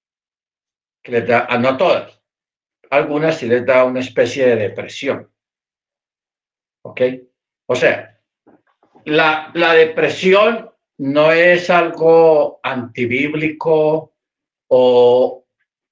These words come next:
tampoco es un reflejo de un mal estado espiritual, no, de ninguna manera. Sino que la depresión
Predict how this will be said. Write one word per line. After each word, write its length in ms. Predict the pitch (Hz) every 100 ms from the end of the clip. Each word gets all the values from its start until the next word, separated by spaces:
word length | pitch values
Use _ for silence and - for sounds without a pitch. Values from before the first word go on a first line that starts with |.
| _
tampoco 560 | 127 113 - 127 - 156
es 140 | -
un 120 | 147
reflejo 640 | 147 151 135 143 139 151 147
de 80 |
un 160 | 120 117
mal 220 | 131 131
estado 360 | 127 - 135 131
espiritual, 840 | 127 - 123 - 117 117 120 123
no, 340 | 110 110 - _ _ _
de 80 | -
ninguna 300 | 98 107 113
manera. 360 | 117 113 - _ _ _ _ _ _ _ _ _ _
Sino 360 | - 135 143 -
que 120 | 185
la 80 | 175
depresión 960 | 151 - 127 117 135 131 139 - -